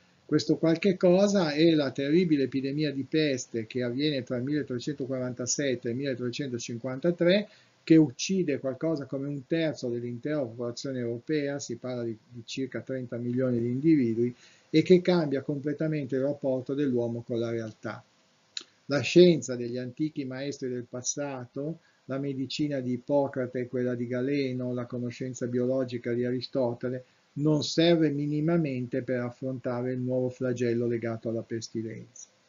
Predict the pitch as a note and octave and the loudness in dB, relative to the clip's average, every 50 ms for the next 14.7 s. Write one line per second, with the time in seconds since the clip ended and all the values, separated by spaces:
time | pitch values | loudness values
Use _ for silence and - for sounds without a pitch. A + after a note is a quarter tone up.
0 | _ _ _ _ _ _ _ _ _ B2 B2+ D#3 D#3+ D#3+ - G3 G3+ G#3 G#3 G#3+ | _ _ _ _ _ _ _ _ _ 2 4 6 6 6 6 8 8 8 8 6
1 | G#3 G3+ - _ _ _ B2+ A#2 - - C3 C3 C3 D3 D#3+ D#3+ C#3+ D3+ C3+ C3+ | 4 0 -4 _ _ _ -20 -12 -4 -2 -2 0 2 4 4 4 4 2 0 -2
2 | B2+ C3 C3+ C3 C#3 C#3 C#3 - D#3 D3+ D3+ E3 F3+ F3+ D#3+ C#3 C3 C3+ C#3 C3+ | 0 0 0 2 2 0 0 0 0 2 4 4 4 4 4 4 4 2 0 -2
3 | - - D3 D3+ D#3+ E3+ E3+ E3+ E3+ D#3+ E3 D3+ C3+ B2+ B2+ C#3 D3 D3 D3 D3 | -2 0 2 4 4 4 4 4 2 4 2 0 0 2 0 0 2 0 0 -2
4 | C#3+ A#2+ - D#3 D#3 D#3+ D#3 C#3+ C3+ B2+ C3 A#2+ - - B2+ B2+ D#3 E3+ D#3+ C3+ | -4 -2 0 0 2 2 2 0 -2 -2 -4 -4 -2 -4 2 6 6 6 6 6
5 | - - A#2+ A2+ A2+ A#2+ A#2 A2 - - A#2 A2+ - B2+ B2 B2 A#2+ A2+ A2+ A2 | 2 -2 -6 -6 -6 -6 -6 -8 -8 -8 -8 -8 -6 -4 -4 -2 -2 -4 -4 -6
6 | - - A#2+ A#2+ - - - C3 B2 A2+ A2 A2+ - - C3+ C#3+ D3 - _ _ | -8 -10 -8 -8 -6 -6 -6 -6 -8 -8 -10 -12 -10 -10 -10 -10 -10 -14 _ _
7 | _ _ _ _ - D3+ E3+ E3 E3 D3+ D3 D3 C#3 - - C#3+ - - E3 D#3 | _ _ _ _ 4 4 6 6 6 4 0 -2 -4 -4 -4 -4 -2 -2 -2 -2
8 | - D#3 D3+ E3+ F3+ E3 D3 - - D#3+ D#3+ D#3+ - C#3+ C3+ C3+ C#3 D3 D3 D3 | 0 0 0 2 2 0 0 0 -2 -2 -2 -2 -4 -4 -4 -4 -4 -4 -6 -6
9 | - - D#3 D3+ - - C3+ B2+ B2+ B2+ B2+ B2+ C3 C3+ C#3 C3+ C3+ C3 B2 B2 | -4 -4 -4 -4 -2 -2 -2 -2 0 -2 -2 -2 -4 -4 -2 0 0 2 0 0
10 | A#2+ B2 B2 B2 B2 _ _ _ _ _ _ _ _ _ _ - C3 B2 - - | 0 -2 -4 -4 -8 _ _ _ _ _ _ _ _ _ _ -8 -8 -4 2 4
11 | D#3+ D#3+ D3+ C#3 C3 B2+ B2+ B2 A#2+ - C3+ C3 C3 C3 B2+ - - D3+ D3+ D3+ | 4 6 6 4 2 0 -2 -4 -4 -6 -6 -4 -4 -4 -4 -2 0 2 2 2
12 | D3 C#3 A#2+ B2 A#2+ A#2 A#2 A#2 - B2 A#2 B2 B2 A#2+ - D3 D3 D3+ C#3+ B2 | 2 2 0 -4 -4 -4 -6 -6 -6 -6 -6 -6 -6 -6 -4 0 0 0 0 -2
13 | B2+ B2 A#2+ A#2 A2+ A2+ - B2+ B2 A#2 - B2+ B2 - - C#3 C3 B2+ C#3 C#3+ | -4 -4 -4 -6 -6 -8 -8 -10 -10 -8 -8 -10 -8 -6 -6 -6 -6 -6 -6 -6
14 | D3+ D#3+ D#3 - - A#2 G#2+ - - A2 A2 A2 G#2+ | -6 -6 -6 -4 -6 -6 -6 -6 -8 -8 -8 -10 -12